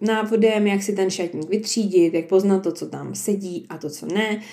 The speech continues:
začít se orientovat v tom, co nosit přesně s ohledem na svoji postavu a vymanit se z toho kruhu, že nevíte, co si máte vzít,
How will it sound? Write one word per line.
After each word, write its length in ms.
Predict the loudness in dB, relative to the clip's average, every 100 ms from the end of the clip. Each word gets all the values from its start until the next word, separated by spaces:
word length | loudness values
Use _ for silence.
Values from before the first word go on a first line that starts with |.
| -16 -2
začít 400 | 2 2 0 -2
se 100 | -2
orientovat 680 | 2 4 6 4 4 2 0
v 80 | -4
tom, 280 | -4 -4
co 180 | -6 -6
nosit 320 | -6 -6 -10
přesně 360 | -2 -2 4 4
s 80 | 4
ohledem 400 | 2 2 0 0
na 80 | -4
svoji 300 | -2 0 0
postavu 480 | -2 -4 -4 -6 -6 -12 -6
a 100 | -2
vymanit 600 | 4 4 6 6 4 2
se 160 | -2
z 100 | -2
toho 240 | -4 -4 0
kruhu, 380 | 2 2 0 -8
že 140 | -6
nevíte, 440 | 2 4 4 4
co 120 | 2 0
si 160 | -2
máte 360 | -2 -2 -2 -2
vzít, 300 | -2 -4